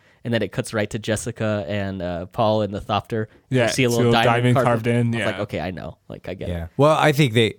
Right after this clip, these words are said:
Speaker 3: and I think that's, it's very helpful because they don't explain it like they do in the book. Uh, like Jessica, like, literally says it in the book as a thought, like, "Oh, Yue's symbol."
Speaker 1: Yeah.
Speaker 3: Um, so I think that's helpful.
Speaker 1: But they have the note from Yui and,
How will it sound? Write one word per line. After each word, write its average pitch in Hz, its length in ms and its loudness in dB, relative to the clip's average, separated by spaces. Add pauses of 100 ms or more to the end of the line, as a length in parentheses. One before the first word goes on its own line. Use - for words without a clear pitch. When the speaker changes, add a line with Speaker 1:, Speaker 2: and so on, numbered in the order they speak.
Speaker 3:
and 127 140 2
I 127 40 2
think 110 180 -2
that's, - 280 0 (340)
it's - 160 -6
very 120 280 4
helpful 101 460 0
because 95 420 -2
they - 140 0
don't 120 180 4
explain 104 380 0
it 90 120 -6
like 90 140 -2
they 98 100 -2
do 92 200 -2
in 82 80 -4
the 80 60 -6
book. 76 340 -6 (360)
Uh, 87 300 -2
like 87 240 -6
Jessica, 87 580 -4
like, 85 120 -10 (100)
literally 113 400 4
says 98 320 0
it 87 140 -4
in 85 180 -6
the 85 140 -4
book 82 280 -6
as 85 160 -6
a 85 40 -16
thought, 90 360 -2
like, 80 200 -10
"Oh, 110 180 -4
Yue's 87 380 -8
symbol." 95 560 -6 (180)
Speaker 1:
Yeah. 90 200 -6 (280)
Speaker 3:
Um, 82 240 -8
so 127 120 -2
I 123 40 2
think 107 160 -4
that's 87 180 -4
helpful. 85 140 -6
Speaker 1:
But 147 40 -12
they 190 80 -2
have 185 160 -2
the 160 60 0
note 127 220 -2
from 135 160 -8
Yui 131 460 0
and, 113 500 -4